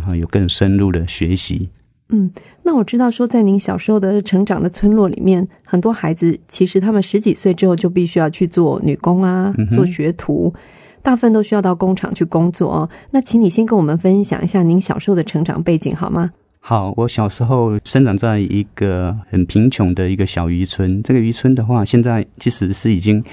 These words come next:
Speaker 1: 也发展得还不错哈，就是，呃，在整个规划啦、风景啦各方面是蛮美的哈，很多人希望能够到那边去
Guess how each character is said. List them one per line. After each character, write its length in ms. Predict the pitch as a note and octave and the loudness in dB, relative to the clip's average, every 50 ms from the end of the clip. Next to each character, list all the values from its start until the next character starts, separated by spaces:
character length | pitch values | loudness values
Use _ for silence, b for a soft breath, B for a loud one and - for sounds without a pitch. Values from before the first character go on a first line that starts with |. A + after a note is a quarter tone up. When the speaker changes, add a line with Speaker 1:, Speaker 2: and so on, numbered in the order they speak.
| B B | B B
Speaker 1:
也 160 | - G#2 F#2+ | -2 -2 0
发 200 | F#2+ - B2+ C3+ | 0 2 2 2
展 140 | C3 - G#2+ | 2 4 2
得 100 | G2 F#2 | 2 2
还 140 | F#2+ G2 G2 | 0 0 -2
不 80 | - F#2 | -2 -4
错 360 | - - - - B2+ G#2+ F2+ | -6 -4 -2 0 2 2 0
哈， 260 | G2 G#2+ G2+ F2 F2+ G#2 | 0 -2 -4 -4 -4 -4
就 100 | - - | -4 -4
是， 260 | G#2+ - A2 G#2+ G#2 F#2+ B B B B B B B B _ | -2 0 0 0 0 0 B B B B B B B B _
呃， 300 | - G#2+ G2 F#2+ F#2 F#2+ | -4 -2 -2 0 -2 0
在 160 | F#2+ A#2 A2+ | 0 0 0
整 140 | A2+ - G2 | 2 2 0
个 80 | F#2 G2+ | 0 0
规 200 | - - A2+ A2+ | 0 0 0 2
划 200 | A2+ A#2+ A2 G2+ | 2 0 0 0
啦、 120 | G2 F#2 | 0 0
风 280 | F2+ - - A2 A2 A2+ | -2 -2 0 2 2 2
景 240 | - - G2+ F#2 F2+ | 2 2 0 0 0
啦 100 | F2+ F#2 | 0 -2
各 160 | - G#2+ G#2 | -2 -2 -2
方 140 | - A2+ A2 | 0 0 0
面 120 | G2 F2 | 0 0
是 140 | - - G2+ F#2+ F#2 - | 0 0 -2 -2 -2 -2
蛮 120 | G2+ G2+ | 0 2
美 380 | A2+ B2+ C3 B2+ G#2 E2+ E2 D2+ | 4 4 4 4 4 2 0 0
的 160 | - E2 E2 | 0 -2 -2
哈， 340 | E2+ G2+ F#2+ F2 E2+ F#2 G2+ E2+ | 0 -2 -2 -2 -2 -2 -2 -2
很 160 | F#2+ F#2 F2 F2 | 0 0 0 0
多 280 | - G2+ G#2 G#2+ G#2+ | 0 2 2 2 2
人 300 | G#2+ F#2+ F2 F2 F2+ F2+ | 2 0 2 2 0 0
希 220 | F2+ - - - G2+ | -2 -4 -4 -2 0
望 140 | G2+ G2+ F#2 | 0 2 0
能 120 | F2+ F#2 | 0 0
够 120 | F#2+ G2 | 0 -2
到 200 | F2+ - A2 G#2 | 0 0 0 2
那 120 | G2+ G2+ G2+ | 2 2 2
边 240 | G2 G2+ G2 G2 G2+ | 2 2 2 2 2
去 420 | - - - - - G#2+ G#2 F#2 | 0 -2 -6 -4 0 0 2 2